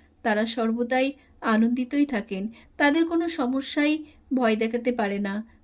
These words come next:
তারা সহজেই সব বাধা অতিক্রম করে ফেলে। এছাড়া পেঁচা দেখা হিন্দু ধর্মে পেঁচাকে বিশেষ গুরুত্ব দেওয়া হয়েছে। পেঁচাকে মা লক্ষ্মীর বাহন হিসেবে গণ্য করা হয়।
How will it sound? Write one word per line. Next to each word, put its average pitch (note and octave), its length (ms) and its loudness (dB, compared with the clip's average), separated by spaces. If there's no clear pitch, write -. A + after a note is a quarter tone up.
তারা A3 240 0
সহজেই B3 760 0
সব C4+ 400 -2
বাধা A#3+ 420 -2
অতিক্রম A3+ 560 0
করে G#3 220 -2
ফেলে। G3+ 380 -6
এছাড়া D4+ 560 4
পেঁচা C4+ 480 4
দেখা D#4+ 300 0
হিন্দু C4+ 460 2
ধর্মে B3+ 560 2
পেঁচাকে B3+ 400 2
বিশেষ C#4 640 2
গুরুত্ব A3+ 400 -2
দেওয়া G3+ 220 0
হয়েছে। G3+ 440 -2
পেঁচাকে D4+ 420 2
মা B3+ 200 6
লক্ষ্মীর C#4 400 2
বাহন A#3+ 360 0
হিসেবে C#4 360 -2
গণ্য G#3 340 -2
করা G3+ 240 -2
হয়। G3 260 -4